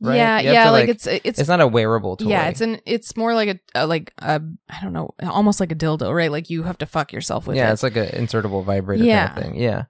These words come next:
Speaker 2: It is waterproof, so I did play with it in the bath a couple times.
Speaker 1: That's cool.
Speaker 2: That's
Speaker 1: Yeah.
Speaker 2: been fun.
Speaker 1: Do you think it'd be fun to play with as, with a partner? 'Cause we didn't do that, but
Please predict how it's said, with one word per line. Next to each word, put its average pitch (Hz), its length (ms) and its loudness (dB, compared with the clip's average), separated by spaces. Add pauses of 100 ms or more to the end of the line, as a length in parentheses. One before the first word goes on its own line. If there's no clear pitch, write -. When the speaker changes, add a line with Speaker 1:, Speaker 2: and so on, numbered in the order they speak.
Speaker 2:
It 240 100 0
is 311 160 0
waterproof, 190 540 2
so 190 100 -2
I 175 140 -2
did 196 180 -8
play 196 180 -6
with 180 140 -6
it 165 60 -8
in 165 80 -10
the 156 60 -10
bath 160 320 -12
a 190 60 -10
couple - 260 -12
times. - 380 -10
Speaker 1:
That's 214 100 -12
cool. 151 260 -6
Speaker 2:
That's - 240 -4
Speaker 1:
Yeah. - 80 -12
Speaker 2:
been 185 180 -6
fun. 165 460 -8 (300)
Speaker 1:
Do 143 80 0
you - 20 0
think 180 140 -2
it'd 175 80 -2
be 156 80 -2
fun 131 220 -4
to 127 60 -2
play 117 200 -4
with 110 160 -2
as, 110 180 -4 (140)
with 120 160 -4
a - 40 -6
partner? 92 640 -6
'Cause 110 140 -6
we 131 80 2
didn't 135 220 0
do 113 140 -2
that, 95 380 -8
but 95 300 -6